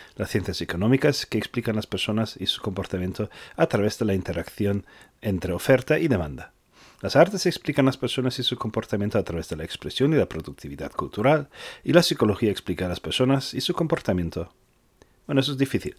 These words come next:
De todo, un poco, la verdad. Aunque médicos, biólogos, maestros, sociólogos, políticos, economistas, artistas y psicólogos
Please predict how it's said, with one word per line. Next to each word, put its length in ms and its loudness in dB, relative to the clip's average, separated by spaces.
De 120 0
todo, 340 4
un 120 -4
poco, 240 -6
la 80 -4
verdad. 340 -6
Aunque 220 2
médicos, 440 2
biólogos, 460 2
maestros, 480 -2
sociólogos, 600 -2
políticos, 500 -2
economistas, 560 0
artistas 460 -4
y 60 -6
psicólogos 640 0